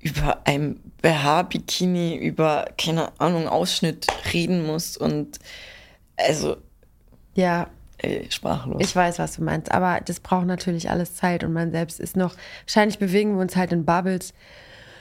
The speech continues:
Speaker 1: Wahrscheinlich,
Speaker 2: Und,
Speaker 1: ja, also
Speaker 2: und,
Speaker 1: es ist
Speaker 2: und man hat
Speaker 1: ziemlich
Speaker 2: irgendwie,
Speaker 1: sicher
Speaker 2: man
Speaker 1: so.
Speaker 2: bewegt ja was mit damit,
Speaker 1: Ja.
Speaker 2: ne? Und kann
Speaker 1: Und
Speaker 2: damit
Speaker 1: das, da, deswegen, das ist das Einzige,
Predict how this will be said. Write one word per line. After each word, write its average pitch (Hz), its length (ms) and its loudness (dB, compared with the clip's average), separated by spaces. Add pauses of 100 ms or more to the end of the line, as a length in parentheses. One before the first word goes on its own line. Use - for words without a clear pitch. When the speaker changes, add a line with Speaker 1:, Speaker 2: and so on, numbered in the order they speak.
(300)
Speaker 1:
Wahrscheinlich, 185 500 6
Speaker 2:
Und, 175 80 0
Speaker 1:
ja, 175 220 6
also 208 320 4
Speaker 2:
und, - 120 -12
Speaker 1:
es 170 160 4
ist - 400 -2
Speaker 2:
und 254 120 8
man 262 140 2
hat 262 120 0
Speaker 1:
ziemlich - 140 4
Speaker 2:
irgendwie, 262 140 2
Speaker 1:
sicher 240 140 4
Speaker 2:
man 226 240 2 (200)
Speaker 1:
so. - 100 -8
Speaker 2:
bewegt 220 360 4
ja 208 120 4
was 185 200 0
mit 185 240 0 (460)
damit, 175 240 4
Speaker 1:
Ja. 175 160 4
Speaker 2:
ne? 262 280 4
Und 185 320 0 (320)
kann 214 140 6
Speaker 1:
Und 247 80 6
Speaker 2:
damit 175 260 -4
Speaker 1:
das, 247 420 -4 (380)
da, 247 300 6 (120)
deswegen, 254 460 2
das 262 160 2
ist 247 140 -2
das 214 140 -2 (120)
Einzige, 220 880 2